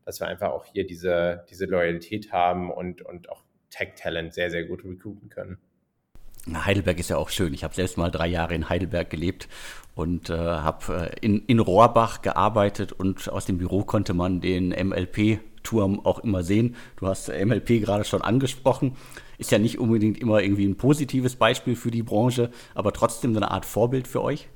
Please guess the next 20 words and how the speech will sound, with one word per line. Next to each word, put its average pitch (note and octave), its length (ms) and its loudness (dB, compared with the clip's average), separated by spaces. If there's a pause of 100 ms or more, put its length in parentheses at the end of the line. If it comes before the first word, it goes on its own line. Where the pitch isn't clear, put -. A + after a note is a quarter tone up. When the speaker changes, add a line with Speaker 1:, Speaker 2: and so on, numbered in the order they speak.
(600)
Speaker 1:
Ja, D3 520 12
ich C#3+ 120 4
mein, D3+ 320 12
wir C3+ 100 10
haben, E3 320 8
äh, C3 240 8
den C3 240 2
Ex-Vertriebsvorstand C3 1040 2
von A2 140 -2
M G2+ 120 2
L A2 120 2
P, A2+ 340 4
den G#2 160 0
Muhyiddin G#2+ 320 -2
Suleiman, G2+ 540 2
der F#2+ 100 2
war F#2+ 120 4
da F#2+ 80 2
fünfzehn G2 400 -8
Jahre. G2 580 2